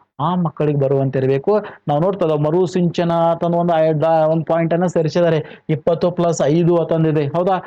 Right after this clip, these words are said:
ಇಪ್ಪತ್ತು ಎಲ್ಲಾ ತಾಲೂಕಲ್ಲಿ ಅಥವಾ ಎಲ್ಲಾ ಜಿಲ್ಲೆಗಳಲ್ಲಿ ಮರು ಸಿಂಚನ ಇಲ್ಲ, ಕೆಲವೊಂದು ಐದು ಶಾಲೆ, ಐದು ತಾಲೂಕು ಅಥವಾ ಐದು ಕೆಲವೊಂದು ಜಿಲ್ಲೆಗಳಲ್ಲಿ ಮಾತ್ರ ಇದೆ ಅನ್ನೋದನ್ನ ನಾವು ನೋಡ್ತಾ ಇದ್ದೇವೆ. But ನಾವೇನ್ ಮಾಡೋಣ, ಆ ಸರಳ, ಅತಿ ಸರಳನೇ ಅದಾವಲ್ಲ,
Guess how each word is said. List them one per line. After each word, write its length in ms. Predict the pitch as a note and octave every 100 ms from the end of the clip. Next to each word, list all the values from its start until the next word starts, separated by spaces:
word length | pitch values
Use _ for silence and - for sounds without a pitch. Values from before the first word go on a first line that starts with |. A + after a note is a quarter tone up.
| - -
ಇಪ್ಪತ್ತು 320 | D3 - D#3+
ಎಲ್ಲಾ 580 | D#3+ D3+ E3+ F3 F3+ F3+
ತಾಲೂಕಲ್ಲಿ 560 | F3+ D#3+ E3+ F3+ F3+ F3
ಅಥವಾ 240 | F3 F3+
ಎಲ್ಲಾ 180 | E3 E3
ಜಿಲ್ಲೆಗಳಲ್ಲಿ 520 | E3 E3+ E3+ E3+ F3
ಮರು 200 | E3+ D3+
ಸಿಂಚನ 340 | D#3 D#3+ E3 F3
ಇಲ್ಲ, 180 | F3
ಕೆಲವೊಂದು 320 | C#3+ D3+ D#3 E3
ಐದು 240 | C#3 F3
ಶಾಲೆ, 320 | E3+ D#3 D#3+ E3 - - -
ಐದು 220 | D#3 F3
ತಾಲೂಕು 460 | E3+ D#3+ E3+ F#3
ಅಥವಾ 220 | F3 F3 D3+
ಐದು 400 | D3+ E3 F3+ E3+ _ -
ಕೆಲವೊಂದು 460 | D#3+ D#3+ E3 E3+
ಜಿಲ್ಲೆಗಳಲ್ಲಿ 520 | E3+ D3 D#3+ E3 E3+
ಮಾತ್ರ 380 | E3+ C#3 C#3 F3+
ಇದೆ 180 | F#3 E3+
ಅನ್ನೋದನ್ನ 320 | E3 D#3+ D#3+
ನಾವು 180 | G3 F#3
ನೋಡ್ತಾ 240 | F3 E3+
ಇದ್ದೇವೆ. 340 | D#3+ C#3 - - -
But 240 | F#3+ D#3+
ನಾವೇನ್ 320 | D3 F#3+ A3
ಮಾಡೋಣ, 200 | G3 F3+ G3 G#3 - -
ಆ 240 | - C3 D3
ಸರಳ, 460 | C#3 F3 E3+ G#3+ A3 A3+
ಅತಿ 260 | - - A#3
ಸರಳನೇ 400 | - G3 G3 F#3+
ಅದಾವಲ್ಲ, 240 | F3 E3+